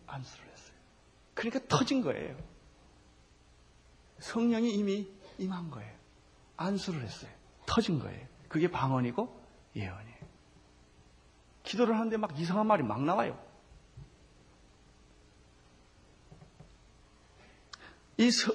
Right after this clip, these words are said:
바울이 안수했다는 것은 무엇일까? 성령 받은 사람을 통하여 성령이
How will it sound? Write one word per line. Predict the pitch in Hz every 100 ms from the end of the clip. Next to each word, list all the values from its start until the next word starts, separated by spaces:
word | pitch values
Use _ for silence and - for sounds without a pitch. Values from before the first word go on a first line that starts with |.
| -
바울이 | 185 226 240 -
안수했다는 | 214 226 226 226 - 214 214
것은 | 196 196 208
무엇일까? | 147 131 - - - - -
성령 | - - 202 202 196
받은 | 185 175 180
사람을 | 175 - 175 170 165 165 202 240 240
통하여 | 220 208 214
성령이 | 226 220 202 190 175 180 247